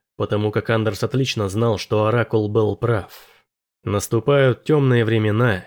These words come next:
и стены между жизнью и смертью истончаются с каждым прошедшим годом. Андерс глубоко вздохнул и кивнул сам себе. У него есть задача.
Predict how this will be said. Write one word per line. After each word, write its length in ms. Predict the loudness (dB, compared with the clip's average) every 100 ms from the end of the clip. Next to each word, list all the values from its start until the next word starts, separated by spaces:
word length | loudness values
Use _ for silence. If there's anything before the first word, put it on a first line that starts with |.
| -16 -4
и 100 | -2
стены 380 | -2 0 2 4
между 260 | 2 2
жизнью 400 | 2 2 2 2
и 20 | 2
смертью 640 | 2 2 2 0 -2 -2
истончаются 800 | -2 -2 -2 0 2 2 0 -2
с 80 | 0
каждым 440 | 0 2 2 0
прошедшим 680 | 0 0 0 -2 -2 -2 0
годом. 480 | 0 -2 -6 -16 -20 _ _ _ _ _ _ _ _ _ _ 0
Андерс 380 | 2 2 0
глубоко 420 | 0 2 2 2 0
вздохнул 720 | 2 0 2 2 4 2 -2 -10 -8
и 80 |
кивнул 480 | -2 0 2 2 0
сам 280 | -2 -4 -4
себе. 420 | -4 -4 -4 -8 -18 _ _ _ _ _
У 100 | -2
него 380 | 2 4 4 4
есть 400 | 4 2 2 0
задача. 580 | 0 0 0 -6 -8 -18